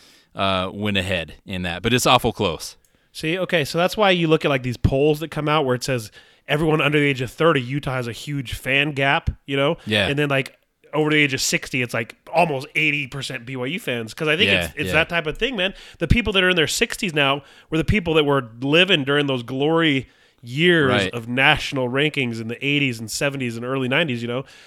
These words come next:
Speaker 2: And so, yeah, it's,
Speaker 1: Yeah.
Speaker 2: it's, it is, dude. It's about perspective. It's about the, what you experience as a fan, as a person. Sure, we'll go, we'll
Speaker 1: Mm-hmm.
Speaker 2: go our lifetimes. But anyway, that's a little
Speaker 1: Yeah.
Speaker 2: tangent I went off.
Speaker 1: <laughs>
Speaker 2: So,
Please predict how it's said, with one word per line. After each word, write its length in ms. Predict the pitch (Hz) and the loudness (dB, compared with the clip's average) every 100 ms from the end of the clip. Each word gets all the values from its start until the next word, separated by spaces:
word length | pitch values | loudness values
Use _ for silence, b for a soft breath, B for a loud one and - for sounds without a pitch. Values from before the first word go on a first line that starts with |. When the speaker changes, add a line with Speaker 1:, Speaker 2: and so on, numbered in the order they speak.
| B | B
Speaker 2:
And 140 | - 127 | -8 -2
so, 220 | 147 135 | 2 4
yeah, 200 | 156 131 | 4 2
it's, 200 | 127 82 | 0 -4
Speaker 1:
Yeah. 80 | 147 | -4
Speaker 2:
it's, 140 | 147 - | -4 -2
it 120 | 160 | -2
is, 200 | 247 208 | 0 0
dude. 180 | 131 156 | 2 2
It's 140 | 160 151 | 0 0
about 260 | 147 175 | 2 4
perspective. 600 | 190 165 - 180 175 208 | 2 0 2 0 2 0
It's 140 | 185 139 | -2 0
about 280 | 143 139 127 | 2 2 0
the, 160 | 127 127 | -2 -2
what 160 | 143 | -2
you 240 | 131 156 180 | 0 0 0
experience 540 | - - 165 160 160 | -2 -4 -2 -2 -2
as 120 | 139 | -4
a 60 | 117 | -6
fan, 320 | - 147 147 | -4 -2 0
as 100 | 143 | -2
a 40 | 127 | -4
person. 420 | 143 135 147 156 B B | -4 -4 -6 -8 B B
Sure, 240 | - 190 156 | 0 4 6
we'll 120 | 185 | 4
go, 180 | 202 180 | 4 2
we'll 140 | 185 | 2
Speaker 1:
Mm-hmm. 100 | 190 | 2
Speaker 2:
go 260 | 196 185 165 | 2 2 2
our 140 | 156 147 | 2 2
lifetimes. 600 | 135 127 143 113 107 - | 2 -2 -6 -10 -12 -12
But 160 | 190 | 2
anyway, 320 | 196 170 147 135 b b _ | 4 6 4 0 b b _
that's 180 | 175 170 | -2 0
a 40 | |
little 140 | 175 147 | -2 2
Speaker 1:
Yeah. 140 | 170 | 2
Speaker 2:
tangent 200 | 143 135 | 2 0
I 40 | 131 | -2
went 160 | 131 | 0
off. 180 | 131 - 359 | 0 -2 -6
Speaker 1:
<laughs> 40 | |
Speaker 2:
So, 340 | - 208 143 | 4 6 6